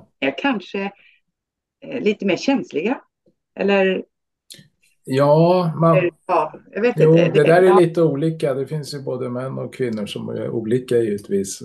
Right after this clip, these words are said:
Speaker 2: Eh, så att, eh, och för min del så var jag ju nyfiken, eh, blev jag i alla fall på,
Speaker 1: Mm.
Speaker 2: på den här biten.
Speaker 1: Mm.
Speaker 2: Har gått från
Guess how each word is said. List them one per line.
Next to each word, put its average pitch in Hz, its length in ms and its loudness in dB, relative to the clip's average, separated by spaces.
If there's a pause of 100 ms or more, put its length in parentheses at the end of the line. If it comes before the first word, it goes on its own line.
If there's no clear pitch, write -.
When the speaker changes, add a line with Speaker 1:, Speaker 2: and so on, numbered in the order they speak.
(140)
Speaker 2:
Eh, 110 200 -6
så 110 280 -6
att, - 300 -14
eh, - 520 -8
och 127 220 -10
för 139 100 0
min 160 280 2
del 123 280 2
så 120 200 -4
var 117 160 -2
jag 113 180 -4
ju 113 60 -8
nyfiken, 107 1120 -6
eh, - 80 -12
blev 123 380 -4
jag 117 120 0
i 107 40 -4
alla 98 140 -8
fall 104 400 -6 (100)
på, 101 180 -6
Speaker 1:
Mm. 101 160 -6
Speaker 2:
på 104 160 -4
den 101 220 -4
här 117 340 -4
biten. 92 560 -8
Speaker 1:
Mm. 95 140 -6
Speaker 2:
Har 101 100 -6
gått 104 340 -4
från 101 480 -4